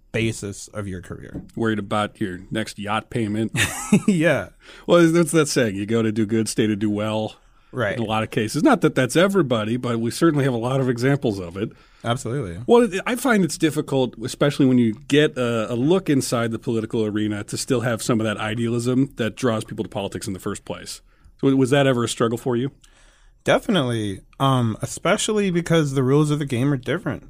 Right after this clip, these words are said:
Speaker 1: in different arenas. And fundamentally, in my opinion, to reduce harm is to figure out how to fix problems. And community has the problems. And so I even felt this in grad school, you know, when you're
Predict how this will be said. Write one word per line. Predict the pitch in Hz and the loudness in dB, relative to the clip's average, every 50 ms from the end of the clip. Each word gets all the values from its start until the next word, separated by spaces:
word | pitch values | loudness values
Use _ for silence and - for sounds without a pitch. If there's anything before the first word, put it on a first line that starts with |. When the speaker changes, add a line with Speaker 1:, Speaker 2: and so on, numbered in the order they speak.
| - - | -10 -8
Speaker 1:
in | 120 120 | -4 -4
different | 131 127 - 147 113 | -2 -2 -2 -2 -2
arenas. | 113 120 135 165 170 120 98 92 101 117 - - - - - | -2 -2 -2 -2 -2 -4 -6 -8 -12 -14 -16 -18 -20 -12 -6
And | - 127 123 123 120 117 113 107 107 110 - _ _ _ _ _ _ _ _ _ | -4 -2 0 0 0 0 0 -2 -4 -6 -8 _ _ _ _ _ _ _ _ _
fundamentally, | - 165 165 170 156 147 156 175 185 - - 139 120 113 107 104 - - - _ - - - _ | 0 2 4 4 4 4 2 2 0 -2 -2 -2 -2 -2 -2 -4 -6 -10 -16 _ -20 -20 -8 _
in | 135 135 | 2 2
my | 151 175 202 | 4 4 4
opinion, | 208 - 147 110 104 98 101 107 120 147 - _ _ - | 2 2 0 -2 -2 -2 -4 -6 -8 -10 -14 _ _ -6
to | - 139 | -2 -2
reduce | 131 123 131 135 143 143 - | 0 2 2 0 0 0 0
harm | 123 104 107 107 104 110 107 131 135 - _ _ _ _ _ - | -2 0 0 0 -2 -2 -4 -6 -10 -14 _ _ _ _ _ -14
is | - 110 - | -12 -12 -10
to | - 120 | -10 -8
figure | - - 117 117 113 | -6 -4 -4 -2 0
out | 107 107 104 101 - - - - _ _ _ _ _ _ _ _ _ - | 0 0 0 -2 -4 -8 -16 -20 _ _ _ _ _ _ _ _ _ -14
how | - - 101 | -8 -6 -4
to | 104 98 | -4 -4
fix | 101 98 - - | -6 -10 -12 -8
problems. | - 117 107 95 90 85 62 71 73 - - | -4 -2 -2 -2 -2 -4 -8 -12 -14 -10 -4
And | - 127 127 | -2 -2 0
community | 117 120 120 127 131 131 127 123 123 | 2 2 4 4 4 4 2 0 -2
has | 127 - - - 107 95 92 95 113 - | -4 -6 -8 -6 -6 -4 -4 -6 -8 -10
the | 107 | -12
problems. | - - 151 175 196 - 65 - - - - - - - - - - - - - - | -6 -4 -4 -4 -2 -6 -10 -14 -16 -20 -20 -20 -20 -20 -20 -20 -20 -20 -20 -20 -6
And | - - 127 127 127 | 0 2 2 2 2
so | - - 139 131 127 127 120 113 - | 0 0 2 4 4 4 2 2 2
I | 135 175 | 2 4
even | 233 254 277 | 4 4 2
felt | - 262 247 208 | 2 0 0 0
this | 214 214 - | -2 0 0
in | 196 170 | 0 0
grad | 120 135 135 185 254 240 | 2 2 0 -2 -4 -10
school, | - - 120 107 98 98 98 - | -8 -6 -6 -4 -4 -4 -6 -4
you | 98 131 139 | -2 0 0
know, | 139 135 143 160 | 2 2 2 2
when | 165 151 139 | 4 4 4
you're | 131 135 143 147 147 143 127 | 4 4 4 2 2 0 -2